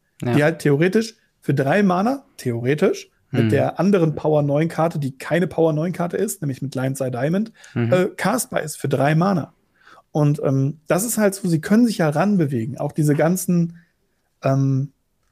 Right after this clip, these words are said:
Speaker 2: Suspend-Karten. Da sind
Speaker 1: Ja.
Speaker 2: ja auch ganz viele Reserved-List-Karten dabei. Das ist ja kein Problem, aber sie können es halt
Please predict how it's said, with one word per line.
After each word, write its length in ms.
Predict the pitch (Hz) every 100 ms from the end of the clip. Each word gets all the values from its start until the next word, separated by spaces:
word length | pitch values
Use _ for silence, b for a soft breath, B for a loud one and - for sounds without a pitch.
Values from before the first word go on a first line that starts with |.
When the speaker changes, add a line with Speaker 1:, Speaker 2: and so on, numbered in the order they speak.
| _ -
Speaker 2:
Suspend-Karten. 1000 | - 180 220 - 147 143 127 120 - 139 -
Da 100 | 127
sind 80 |
Speaker 1:
Ja. 80 | 170
Speaker 2:
ja 40 | 170
auch 100 | -
ganz 240 | 147 170
viele 260 | - 139 131
Reserved-List-Karten 720 | 123 127 - 127 - 123 123
dabei. 260 | 120 123 - B B B B
Das 160 | 185 190
ist 140 | 277
ja 100 | 214
kein 220 | - 185
Problem, 500 | 175 160 190 170 165 - b b b _
aber 160 | - 147
sie 100 | 143
können 320 | - 202 214
es 160 | 185 -
halt 160 | 127